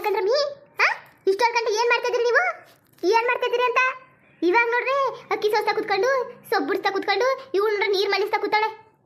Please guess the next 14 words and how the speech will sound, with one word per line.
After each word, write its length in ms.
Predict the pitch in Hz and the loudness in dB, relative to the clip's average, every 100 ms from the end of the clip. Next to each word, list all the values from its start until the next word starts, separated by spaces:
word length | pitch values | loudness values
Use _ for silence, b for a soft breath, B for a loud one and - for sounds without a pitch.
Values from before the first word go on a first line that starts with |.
| - | -6
ಹಾ, 240 | 415 480 339 | 0 2 2
ಎಷ್ಟೊತ್ 220 | - 453 | 0 -2
ಬೇಕು 180 | 440 453 | 0 0
ನಿಮ್ಗೆ 160 | 440 | 0
ಅಡ್ಗೆ 140 | 359 415 | 0 0
ಮಾಡಕ್ಕೆ? 320 | 440 440 480 453 - _ b b b | -2 0 -2 -2 -10 _ b b b
ಒಟ್ಲಿ 460 | 285 294 339 480 508 | 0 0 0 0 0
ಒಂದ್ 120 | 370 | 0
ಹತ್ತು 180 | 359 494 | 0 0
ಜನಕ್ಕೆ 140 | 480 | 2
ಅಡ್ಗೆ 160 | 466 440 | 2 2
ಮಾಡಕ್ಕಾಗಲ್ವಾ 520 | 381 403 330 359 440 | 2 2 0 2 2
ನಿಮ್ 160 | 392 330 | 4 2
ಏಕ್ತಿಗೆ? 360 | 339 403 494 | 0 0 0